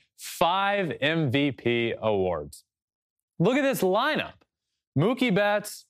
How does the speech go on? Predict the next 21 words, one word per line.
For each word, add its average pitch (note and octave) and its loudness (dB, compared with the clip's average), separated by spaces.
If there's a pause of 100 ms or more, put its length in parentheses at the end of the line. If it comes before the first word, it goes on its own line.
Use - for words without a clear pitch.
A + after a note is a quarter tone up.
Freddie G#3+ 0
Freeman, G3+ 0
Shohei G3+ 0
Ohtani, F#3 -2
Will F#3 2
Smith, F#3 -2
Max E3+ -2
Muncy, E3+ 0 (300)
Outman, D#3 0
Heyward, D3 0
Taylor, C3+ 0
and A#2 0
Lux B2 -2
finish A#2+ -2
off A2 -2
that G#2 -2
lineup. G2 -2 (560)
They F3+ 2
are A3+ 0
set F3+ 0
up F3 0